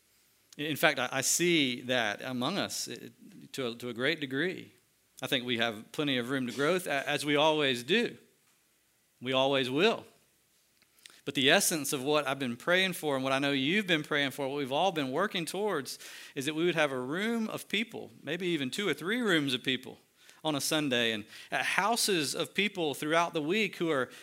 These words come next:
gathering. And we're not, we're not chasing crowds just for crowd's sake. That, that's kind of, that's a waste of time. But what we're looking for is God to awaken people to want to hear from Jesus.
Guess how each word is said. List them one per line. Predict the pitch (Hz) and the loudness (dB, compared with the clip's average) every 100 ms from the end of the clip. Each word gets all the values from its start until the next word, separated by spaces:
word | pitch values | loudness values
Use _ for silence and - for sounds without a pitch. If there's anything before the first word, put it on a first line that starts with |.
| - | -8
gathering. | 139 165 233 214 165 143 | -2 0 2 2 0 2
And | 147 | 2
we're | 226 | 2
not, | 220 | 0
we're | 196 | 0
not | 226 180 | 0 2
chasing | - 180 165 139 | 4 4 2 0
crowds | 180 190 180 | 2 4 2
just | 147 170 | 0 -4
for | - | -4
crowd's | 143 151 131 120 | -2 0 0 0
sake. | - 240 202 | -4 -4 -4
That, | 151 185 | -2 -2
that's | 170 175 | -2 -4
kind | - 165 | -4 0
of, | 139 127 120 - _ 277 | 0 -2 -8 -20 _ -12
that's | 156 151 | -8 -4
a | |
waste | 147 131 - | 0 0 -2
of | 120 | -4
time. | 208 233 135 - - - | -2 -2 -2 -8 -20 -8
But | - | -2
what | 170 | 0
we're | 180 147 | 2 2
looking | 185 233 226 | 2 2 -2
for | 196 147 131 | 0 0 0
is | 123 | 0
God | 156 185 208 | 2 4 2
to | - 151 | 0 -2
awaken | 131 143 214 240 226 202 | 0 2 2 0 -4 -4
people | 220 226 156 139 | -2 -2 -4 -6
to | 156 | -6
want | 139 139 196 277 185 117 | -6 -2 2 2 2 0
to | 151 | -4
hear | - 262 262 170 | 0 2 4 4
from | 151 165 151 | 2 -4 0
Jesus. | 240 302 302 220 - - - | 2 2 4 2 2 0 -4